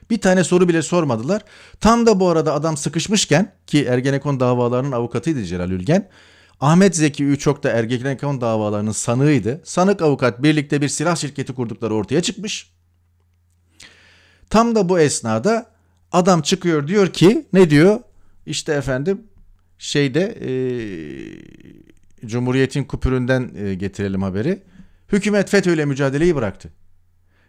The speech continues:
Ne zaman birinin kuyruğuna bastığınızda fetö diye ciyaklıyor." Yani durum aynen böyle. Haberi okumadıysanız Kronos'tan takip edebilirsiniz. Vural Ergül ortaya çıkardı Ticaret Sicil Gazetesi'ni.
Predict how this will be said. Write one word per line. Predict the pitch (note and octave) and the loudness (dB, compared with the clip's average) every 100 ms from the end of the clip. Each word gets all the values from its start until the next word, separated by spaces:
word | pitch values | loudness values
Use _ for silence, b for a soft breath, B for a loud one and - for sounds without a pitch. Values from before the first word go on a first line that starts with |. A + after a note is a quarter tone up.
| - | 0
Ne | F3+ | 2
zaman | G#3 G#3 F#3+ | 4 2 4
birinin | F3 F3 D#3+ | 4 4 0
kuyruğuna | C#3+ E3 E3+ F#3 | 2 4 4 4
bastığınızda | D#3+ B2+ - B2+ C3 C#3+ A3 G#3+ b b | 2 0 -2 -6 -4 -2 -2 -4 b b
fetö | _ - G3 D#3+ | _ 0 2 2
diye | C3+ F3+ | 2 2
ciyaklıyor." | D3 A#2+ - G2 D#2+ C#2+ _ _ | 2 0 -2 -8 -8 -12 _ _
Yani | F2+ G2+ | -6 0
durum | F3 F#3+ | 2 2
aynen | F3+ F3+ E3+ D3+ | 2 2 2 0
böyle. | B2 D#2+ D2+ - - _ _ _ - _ _ _ _ _ _ _ _ _ - _ _ _ - | 0 -2 -8 -20 -20 _ _ _ -20 _ _ _ _ _ _ _ _ _ -20 _ _ _ -10
Haberi | C3 C#3 | -4 -2
okumadıysanız | C#3+ D3 D3 A2 G#2+ C#3 D#3 | -2 -4 -6 -6 -6 -4 -4
Kronos'tan | - C#3+ A#2+ - C#3 | 0 0 0 0 -2
takip | C3+ A#2+ A#2 A2+ | 0 0 0 -2
edebilirsiniz. | G#2+ G#2 G#2+ G2+ - A#2+ - - b b b - | -2 -2 -2 -4 -6 -8 -10 -16 b b b -6
Vural | A#2 C3 C#3+ | 0 2 4
Ergül | E3 D#3 A#2 D#2+ - | 4 2 0 -6 -8
ortaya | F#2+ - F#2 | -10 -8 -8
çıkardı | - - E2+ E2+ E3 - | -8 -10 -10 -8 -8 -10
Ticaret | - F#2+ F#2 F#2+ | -12 -6 -4 -4
Sicil | - F#2 F2+ | -6 -8 -8
Gazetesi'ni. | D#2+ F2 - D#2+ - C3+ | -8 -10 -10 -12 -10 -10